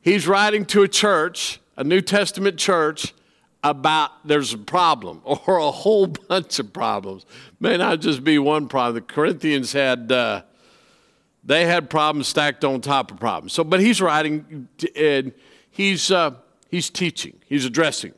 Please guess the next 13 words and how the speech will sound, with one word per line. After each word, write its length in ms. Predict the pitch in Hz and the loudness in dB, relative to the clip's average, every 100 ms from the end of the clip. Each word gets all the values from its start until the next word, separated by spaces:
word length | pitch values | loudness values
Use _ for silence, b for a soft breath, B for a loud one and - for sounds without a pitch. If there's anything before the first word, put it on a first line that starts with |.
| _ _ | _ _
the 80 | 117 | -16
problem. 380 | - 123 92 - B B - | -6 -4 -4 -10 B B -4
And 120 | 170 170 - | -2 0 0
all 320 | 214 285 302 | 2 4 2
of 80 | 262 | 2
his 220 | 262 - | 0 0
teaching, 560 | 233 226 - 143 135 - _ _ _ _ _ _ _ _ _ _ - | 2 2 2 0 -2 -10 _ _ _ _ _ _ _ _ _ _ -2
as 200 | 170 127 | 0 2
he's 220 | 156 139 | 2 2
dealing 280 | - 185 220 | 2 2 4
with 100 | 214 | 2
the 80 | 202 | 0
church, 480 | - 156 143 - | 0 0 -2 -6